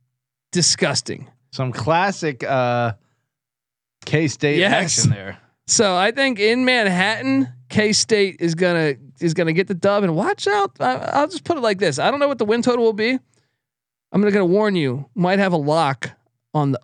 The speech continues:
Speaker 1: over on K-State with Pick Dundee here. Nick, what do you make of, Nick probably hates this game. Texas Tech at K-State.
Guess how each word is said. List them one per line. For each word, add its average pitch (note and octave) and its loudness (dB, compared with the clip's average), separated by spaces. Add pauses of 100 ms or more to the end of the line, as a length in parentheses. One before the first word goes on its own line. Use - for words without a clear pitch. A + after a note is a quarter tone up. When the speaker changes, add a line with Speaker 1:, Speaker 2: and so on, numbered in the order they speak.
(100)
Speaker 1:
over E3 2
on C3 -4
K-State D3+ -2 (240)
with C#3+ -2
Pick D3 -2
Dundee B2+ -2
here. A2+ -4 (220)
Nick, G3 2
what A3+ 2
do A3 0
you G#3+ 0
make G#3+ 0
of, F#3+ -2
Nick G#3+ 0
probably F#3+ 0
hates E3+ 0
this B2+ -6
game. A2 -4
Texas F#3 -2
Tech F#3 0
at D3 -8
K-State. C3+ -2